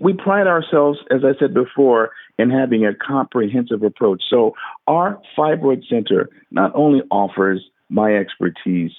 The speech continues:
in minimally invasive surgery, using medical therapy to treat some of these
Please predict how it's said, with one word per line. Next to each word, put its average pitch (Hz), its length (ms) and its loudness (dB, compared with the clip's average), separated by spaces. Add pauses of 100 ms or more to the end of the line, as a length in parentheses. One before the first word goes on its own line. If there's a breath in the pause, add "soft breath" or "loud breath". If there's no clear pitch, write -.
(360 loud breath)
in 92 140 0
minimally 98 360 2
invasive 92 380 -2 (120)
surgery, 85 580 0 (380 loud breath)
using 95 640 0
medical 98 580 0
therapy 90 340 0
to 90 100 -2
treat 92 300 -4
some 95 140 0
of 87 100 -2
these 92 140 -2